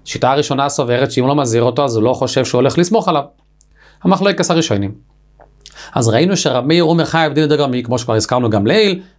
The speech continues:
והזכרנו שיש כמה דרכים בראשונים להסביר מה ההבדל בין גרומי לגרמי,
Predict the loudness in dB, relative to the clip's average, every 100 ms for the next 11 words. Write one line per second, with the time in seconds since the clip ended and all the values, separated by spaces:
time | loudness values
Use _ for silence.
0 | -2 0 2 0 0 2 2 0 -4 _
1 | -2 -2 0 -2 0 -2 2 0 0 0
2 | 0 2 0 -2 -8 _ -2 0 2 2
3 | 2 0 0 0 0 0 0 0 0 0
4 | 2 0 -2